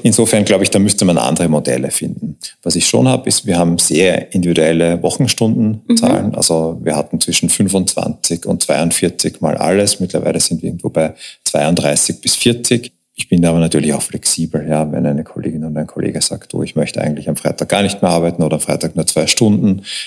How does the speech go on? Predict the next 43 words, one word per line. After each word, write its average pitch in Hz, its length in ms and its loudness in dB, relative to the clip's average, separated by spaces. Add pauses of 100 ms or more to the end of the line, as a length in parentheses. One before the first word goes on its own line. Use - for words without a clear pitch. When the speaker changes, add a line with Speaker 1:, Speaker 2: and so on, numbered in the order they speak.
(120)
Speaker 1:
reduzieren 85 460 0
wir 87 80 4
doch 80 140 0
die - 100 -4
Stunden“, - 380 0
dann 78 180 0
ist - 180 0
das 92 100 -2
ab - 120 -4
nächsten - 380 -2
Monat 78 380 2
so, 76 280 -4 (320)
wenn 76 200 -2
da - 160 0
nichts - 340 -2
Großes 87 460 2
dagegen 80 320 2
spricht, - 320 -2
organisatorischer 85 720 2
Natur 78 360 0
et - 140 -6
cetera. - 400 -10 (680)
Also 78 160 0
ja, 71 240 0 (280)
ähm, 76 340 0 (180)
das - 180 -2
war 80 120 2
aber 76 180 2
auch - 260 -2 (320)
früher 82 300 2
ganz 78 220 -2
anders, - 460 0
ja, - 200 -4
Speaker 2:
Mhm. 226 100 6
Speaker 1:
glaub 220 220 4
ich. - 300 -10
Wenn 165 120 2
das 160 140 2
der - 120 0
Arbeitgeber 95 420 2
nicht 92 200 2
angeboten 98 680 0
hat 95 260 -4